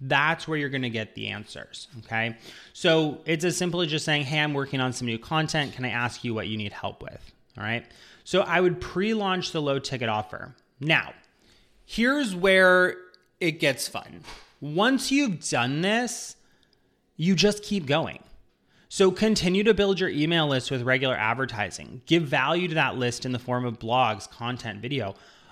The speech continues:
Update your onboarding sequence as you develop your new offers. And now, as you have this win under your belt, you can start developing those higher level, higher ticket offers, bigger courses, coaching programs,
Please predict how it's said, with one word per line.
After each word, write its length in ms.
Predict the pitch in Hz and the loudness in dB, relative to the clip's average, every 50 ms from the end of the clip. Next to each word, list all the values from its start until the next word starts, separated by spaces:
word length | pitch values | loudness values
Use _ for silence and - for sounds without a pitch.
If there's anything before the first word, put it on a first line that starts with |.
| - _ - | -14 _ 2
Update 340 | 156 180 175 170 208 208 208 | 2 2 4 6 6 6 6
your 160 | 208 196 202 | 4 2 2
onboarding 480 | 175 160 160 180 190 190 185 175 151 139 | 4 4 4 4 4 4 2 2 2 0
sequence 460 | - - 135 120 - 120 113 113 - | -2 -2 -4 -4 -2 -4 -4 -4 -4
as 200 | - 117 123 117 | -4 -6 -4 -4
you 120 | 120 127 131 | -2 -2 -2
develop 400 | 127 127 120 120 127 139 135 139 | 0 0 2 2 2 0 -2 -2
your 120 | 131 127 | -4 -4
new 200 | 123 120 120 104 | -2 -2 -2 -2
offers. 580 | 85 120 147 156 - 120 104 92 92 117 - - _ - | 0 0 0 -2 -2 -4 -4 -4 -6 -8 -12 -16 _ -2
And 300 | - 151 160 156 156 151 156 - - _ _ - | 2 2 4 4 2 0 -4 -8 -20 _ _ -10
now, 680 | 143 147 156 170 202 226 226 180 160 151 147 143 - - - _ _ _ - | -4 -2 -2 0 2 2 2 2 2 2 0 -2 -4 -6 -12 _ _ _ -4
as 320 | 143 151 175 196 202 190 | -2 2 2 2 2 2
you 100 | 208 214 | 2 2
have 400 | 196 156 160 160 151 165 175 165 | 2 2 2 2 2 2 2 0
this 180 | 156 165 147 139 | -2 -2 -2 -2
win 360 | 127 120 123 156 175 165 139 | -4 -2 0 0 0 0 0
under 240 | 110 131 143 151 147 | -2 -2 -2 0 0
your 180 | 131 123 117 | 0 0 0
belt, 580 | 110 104 - 160 180 214 208 175 156 - - - - | -2 -2 0 2 4 4 4 4 2 0 -4 -8 -10
you 260 | 151 135 139 170 196 | -6 -2 0 0 0
can 220 | 196 - 262 269 | 0 0 0 0
start 580 | - - - - - - 156 175 196 - 160 131 | 0 -2 -4 -4 0 4 4 6 4 4 2 -2
developing 680 | 151 147 127 113 120 139 185 202 160 - 131 120 120 120 | 0 0 2 4 4 4 4 2 2 2 0 0 2 2
those 200 | 117 117 117 - | 0 0 0 -2
higher 460 | - - - 131 127 135 139 139 139 | -4 -2 0 2 2 4 2 2 2
level, 320 | 127 123 120 117 123 117 | 2 2 2 2 2 -2
higher 420 | 113 - - 113 107 110 113 113 117 | -2 -2 0 2 4 4 4 2 0
ticket 300 | - - 113 104 117 107 | -2 -4 -6 -4 -4 -2
offers, 520 | 139 170 175 - - - - - - - - - - - - - _ - | 0 0 0 -2 -6 -10 -10 -10 -14 -16 -18 -20 -20 -20 -20 -16 _ 0
bigger 240 | - 123 107 110 | 0 0 0 -2
courses, 760 | 104 - - 180 185 180 170 - 180 175 170 180 170 160 - - - - | -4 0 2 4 4 4 4 2 4 6 6 6 6 4 0 -6 -10 -4
coaching 400 | - - 170 170 160 - 165 160 | 0 4 4 4 4 2 -2 0
programs, 760 | 143 - 156 156 156 147 156 147 143 139 143 143 - - | 0 0 0 0 0 2 2 2 2 2 0 -4 -6 -8